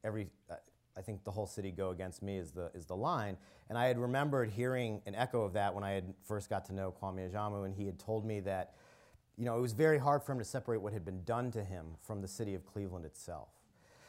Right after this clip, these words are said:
And so the good kids, more specifically, obviously, are the, are the, are the kids of the title and the city. Uh, it's not meant to be necessarily Cleveland, but the city as we think of that as the state in this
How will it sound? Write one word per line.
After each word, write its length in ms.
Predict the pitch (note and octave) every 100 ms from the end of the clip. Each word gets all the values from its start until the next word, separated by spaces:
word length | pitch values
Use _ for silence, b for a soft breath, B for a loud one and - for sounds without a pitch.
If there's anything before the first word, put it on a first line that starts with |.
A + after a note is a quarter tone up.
| B B B B - -
And 180 | D3 C#3
so 320 | E3+ D3+ C#3
the 80 | C3
good 260 | F3 E3+
kids, 540 | - F3 D#3+ C3+ - B B B B B2
more 160 | C#3
specifically, 540 | C#3 C3+ G3 F#3 C#3 A#2
obviously, 480 | A#2+ B2+ A2 A#2+
are 80 | A2+
the, 140 | G#2 G2 G#2+
are 160 | A2
the, 340 | G2 G2+ G2 -
are 120 | G2+ G2
the 80 |
kids 340 | F#2+ B2 A#2 G2
of 80 | F2+
the 80 |
title 580 | - - A#2+ A2 G2 F2+ -
and 340 | G2+ G2 F#2+ F#2 G2+
the 80 |
city. 500 | G2 - F3 D3 B2+ A#2+ B B B _
Uh, 260 | G2+ G2 F#2
it's 160 | - -
not 180 | - C#3+
meant 200 | D#3 C#3+
to 80 | B2+
be 100 | B2+
necessarily 400 | A#2+ - B2+ G#2+
Cleveland, 540 | - C3 A2+ G#2+ G2
but 240 | G2+ F#2 -
the 80 | G2
city 320 | F#2 C3 A#2+
as 100 | G#2
we 100 | G2
think 200 | G2 G2+
of 80 | F#2
that 360 | F#2+ F#2+ F2+ - -
as 400 | F#2 F2+ D#2+ - -
the 80 |
state 420 | F#2 - A2 F#2+ - - _ _
in 100 | F#2+
this 160 | F2